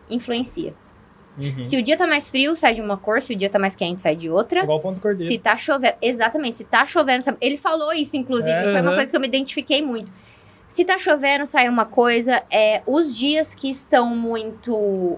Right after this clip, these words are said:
Speaker 1: úmidos, eu evito de fazer certo tipo de sabonete. Porque por ele ter glicerina natural, ele puxa a água do meio ambiente. Então,
Speaker 2: Hum.
Speaker 1: ele sua muito. E quando o sabonete começa a suar, você tem que ir lá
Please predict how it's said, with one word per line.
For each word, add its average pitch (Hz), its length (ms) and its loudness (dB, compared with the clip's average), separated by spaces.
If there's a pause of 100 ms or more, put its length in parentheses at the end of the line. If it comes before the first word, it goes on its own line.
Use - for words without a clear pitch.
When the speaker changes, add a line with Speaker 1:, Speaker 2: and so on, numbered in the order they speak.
Speaker 1:
úmidos, 233 800 0
eu 220 120 2
evito 247 320 0
de - 80 -8
fazer 214 220 -2
certo 202 300 0
tipo - 220 -12
de - 80 -20
sabonete. 202 640 -2 (400)
Porque 220 220 4
por 247 200 2
ele 247 220 4
ter 208 160 0
glicerina 190 540 -2
natural, 190 680 0
ele 202 220 0 (140)
puxa 294 540 0
a 190 180 4
água 180 180 0
do 175 120 -2
meio 175 240 -4
ambiente. 170 480 -6
Então, - 180 0
Speaker 2:
Hum. 220 40 2
Speaker 1:
ele 240 120 0
sua 311 560 4
muito. 160 520 -6 (360)
E 240 140 4
quando 294 260 0
o 339 40 -2
sabonete 233 420 0
começa 208 280 -2
a - 20 -10
suar, 226 300 2
você 254 120 -4
tem 302 140 -4
que 349 120 -8
ir - 20 -4
lá 359 220 -4